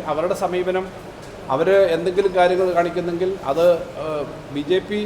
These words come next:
എന്തെങ്കിലും എടുക്കുന്നെങ്കിൽ ബി ജെ പിക്ക് അറിയുള്ളൂ. എന്തായാലും ഇടതുപക്ഷത്തിന്, ആ, അനുകൂലമായ ഒരു രാഷ്ട്രീയ നിലപാടെടുക്കുന്ന കക്ഷിയെ അല്ല ബി ജെ പി. ഏറ്റവും ശക്തമായി അവർക്ക് എതിർ-, അവർ-, അവർക്ക് എതിർപ്പുണ്ടെങ്കിൽ അത് ഇടതുപക്ഷത്തിനാണെന്ന് നമുക്കറിയാം. അതുകൊണ്ട് ആ പറയുന്നതിനകത്ത് വലിയ അർത്ഥമൊന്നും ഉണ്ടെന്ന് തോന്നുന്നില്ല.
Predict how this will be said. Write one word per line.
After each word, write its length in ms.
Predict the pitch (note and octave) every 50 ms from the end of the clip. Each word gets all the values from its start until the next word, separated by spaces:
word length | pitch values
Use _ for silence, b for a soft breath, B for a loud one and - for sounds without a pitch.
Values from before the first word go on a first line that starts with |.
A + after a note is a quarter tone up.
| G#3 D#3+
എന്തെങ്കിലും 320 | D#3+ F3 F#3+ F3+ G3 F#3+ F3+
എടുക്കുന്നെങ്കിൽ 360 | F3+ F3 F#3 F#3 G3+ G#3 E3+ D#3
ബി 60 | D3+ F3+
ജെ 60 | F3+ F3+
പിക്ക് 180 | G#3 G3+ G#3+ F#3+
അറിയുള്ളൂ. 280 | F3 F3+ F3+ F#3 E3+ E3
എന്തായാലും 280 | D#3+ F3 F3+ F3 E3 D3+
ഇടതുപക്ഷത്തിന്, 640 | D3 D#3+ F#3 G#3+ A#3 A#3 B3 B3 B3 B3+ B3 A#3+ G#3+ - - - - - - - - - - - - - - F3
ആ, 40 | E3+ E3 D#3 E3
അനുകൂലമായ 480 | F#3 G3+ G#3 A#3 A#3 A#3+ A#3+ A#3+ A#3+ A#3+
ഒരു 80 | A#3 A#3+ A3
രാഷ്ട്രീയ 280 | G#3 F#3+ - - A3+ A3 G#3+
നിലപാടെടുക്കുന്ന 520 | G#3 G#3+ G#3 G#3+ G#3 G3 G3 F#3+ G3+ G3 G3 F#3+
കക്ഷിയെ 320 | F3+ - - F#3+ G3+ G3+ F3+ D#3+
അല്ല 120 | D#3+ E3+ D#3+ D3+
ബി 60 | D#3 C#3+ C#3+
ജെ 60 | C#3+ C3+ A#2
പി. 80 | C#3+ C#3+ C#3+ D3+
ഏറ്റവും 300 | D3 - - A3+ A#3 A#3+ B3+ G#3+ - A3
ശക്തമായി 360 | - - G#3+ G#3+ G#3+ G#3+ G#3 G3
അവർക്ക് 260 | G3 G3+ F#3+ F3+ F#3
എതിർ-, 160 | E3+ D#3 - D#3+ D#3+
അവർ-, 180 | F3 - - - - D#3
അവർക്ക് 200 | E3 E3 - E3
എതിർപ്പുണ്ടെങ്കിൽ 520 | D#3 D#3+ D#3+ F#3+ G3+ F3+ E3+ D3+ D3+ E3+ - - - - - - - - - - - - - - - - - - D#3
അത് 120 | D#3+ G#3+ A#3 G3 G#3+
ഇടതുപക്ഷത്തിനാണെന്ന് 760 | G3+ A3 A#3 A#3 A3+ A3+ A3+ A3+ B3 B3 A#3 A#3 A#3 A#3+ A#3+ A#3
നമുക്കറിയാം. 400 | G#3+ G#3+ A3 G#3 F3+ B2+ G2+ - - - - - - -
അതുകൊണ്ട് 240 | B2+ C3+ C#3 C#3 B2 A#2
ആ 20 | - -
പറയുന്നതിനകത്ത് 480 | D#3+ F3 F#3+ G3 A3 A3 A3+ A3+ A3+ A#3
വലിയ 120 | A3+ A3+ A3 -
അർത്ഥമൊന്നും 320 | - - F#3+ E3+ D#3 D3
ഉണ്ടെന്ന് 200 | C3+ B2+ A#2+ A#2
തോന്നുന്നില്ല. 260 | A#2+ - - - -